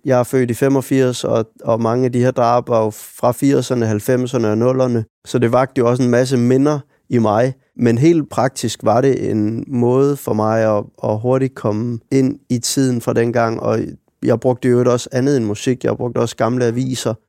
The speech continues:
søgte på YouTube og efter videoer, for eksempel fra Hovedbanegården.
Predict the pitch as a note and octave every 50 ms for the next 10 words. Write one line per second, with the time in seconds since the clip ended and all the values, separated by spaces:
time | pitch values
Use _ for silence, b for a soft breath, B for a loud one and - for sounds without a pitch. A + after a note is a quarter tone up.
0 | _ _ _ - - - - - C#3 C3 - _ - - B2 A#2+ A#2+ A#2 A#2+ A#2+
1 | A2+ A#2 C3 C3+ C3+ C3 - - B2 A#2+ A2+ A2 G#2+ - - - - G#2+ G#2 -
2 | - - C3 A#2+ - - A#2+ A#2 A#2+ C3 C3+ C3 - C3 B2 A#2 G#2+ G#2+ - A#2+
3 | A#2 - - D3 C#3+ C#3 C3 B2 A2+ - A#2+ A2 A#2+ C3+ C#3 C#3+ C#3 - A2+ G#2
4 | G2+ G#2+ G#2 - G2+ F#2 F#2+ F#2+ -